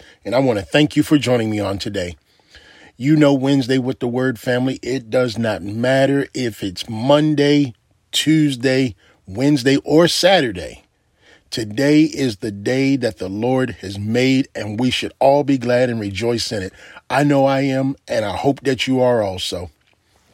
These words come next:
Wednesday with the Word, family, let me start off by saying these are times that we have never seen before, but they are times that we will never see again.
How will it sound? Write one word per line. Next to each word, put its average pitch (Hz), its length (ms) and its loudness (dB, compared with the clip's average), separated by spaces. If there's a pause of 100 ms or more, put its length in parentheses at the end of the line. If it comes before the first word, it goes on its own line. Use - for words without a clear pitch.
(840)
Wednesday 202 300 4
with 165 220 0
the 135 60 -4
Word, 143 260 2
family, 135 560 -2
let 175 180 -2
me 151 140 0
start 127 320 0
off 123 240 0
by 113 160 -2
saying 120 680 -4 (720)
these 165 540 -2 (140)
are 95 160 -8
times 131 800 -2
that - 260 -10 (140)
we 127 540 -4 (180)
have 69 200 -10
never 151 360 2
seen 202 360 0
before, 107 580 -2 (1300)
but - 260 4 (400)
they 123 160 -2
are 104 140 -4
times 135 680 0
that 107 280 -4
we 131 80 2
will 92 200 -4
never 139 340 2
see 143 260 -2
again. 117 320 -2